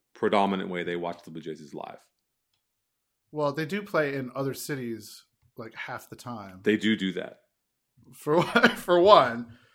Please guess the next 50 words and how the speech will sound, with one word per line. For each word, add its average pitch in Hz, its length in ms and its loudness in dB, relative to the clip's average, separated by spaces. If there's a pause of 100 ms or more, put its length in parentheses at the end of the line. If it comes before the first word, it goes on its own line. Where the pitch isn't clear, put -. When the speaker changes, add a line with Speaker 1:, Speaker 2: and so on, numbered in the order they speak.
Speaker 1:
Yeah. 85 160 -12 (240)
Speaker 2:
I, 165 100 6
I 180 200 6
am 254 80 0
surprised 190 380 0
legal, 165 240 -2
illegal 165 420 2
streaming 135 400 -4
is 123 420 -10 (200)
that 117 280 -6
low. 113 580 -6 (220)
I 139 120 -2
think 151 180 -6
that 139 100 -10
that's 143 220 -2
maybe 151 520 -4 (760)
rebounded 202 840 -4 (280)
or 110 240 -12 (840)
the 117 100 -8
opposite 151 340 -6
of 165 60 -6
rebound. 170 260 -4
Like, 156 160 0
I 151 100 0
think 180 180 -6
that 143 160 -6
year, 147 160 -2
a 143 140 -8
cou-, 151 140 -8
a 135 80 -6
few 160 120 -4
years 147 220 0
ago 147 100 0
that 139 160 -2
might 139 120 -2
have 131 80 -4
been 135 100 -6
different, 147 340 -8 (280)
but 117 120 -10
I 113 40 -10
Speaker 1:
Mm-hmm. 104 100 -10
Speaker 2:
think - 160 -12
that 117 120 -18
the, 107 320 -12 (760)
the 113 140 -6
legal 123 320 -6
streaming 123 340 -8
option 117 640 -10
is 107 140 -18
very 104 220 -12